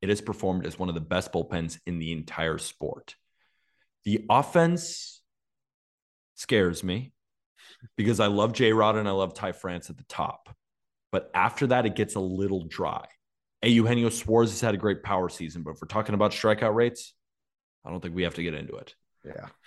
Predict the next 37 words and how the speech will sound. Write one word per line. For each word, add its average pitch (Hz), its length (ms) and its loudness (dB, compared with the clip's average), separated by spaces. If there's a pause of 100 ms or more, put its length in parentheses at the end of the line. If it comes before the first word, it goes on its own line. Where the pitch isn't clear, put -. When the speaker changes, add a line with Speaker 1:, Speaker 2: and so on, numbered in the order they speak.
(120)
Speaker 1:
The 107 240 -2
offense 127 480 4
is 101 300 0
just - 280 -4
not 95 440 2
quite 123 340 2
there. 101 160 6
But 123 240 2
again, 135 460 2
it's 101 260 -8
in 113 140 -2
playoff 156 440 2
baseball, 143 480 0
all 120 240 0
you 143 160 -4
need 135 220 -4
to 120 60 -8
do 117 320 -4
is 104 240 -6
get 107 280 -2
hot, - 640 -4 (400)
and 101 140 -4
you 98 60 -4
have 110 240 0
to 127 80 2
have 113 120 2
the 107 60 -4
starting 98 360 -2
pitching. - 360 -10 (460)
I 104 80 -2
think 131 260 -4
Luis 131 320 2
Castillo, 123 440 0
we, 113 280 -2
I 107 60 0
think 127 400 -4
it's 120 240 -8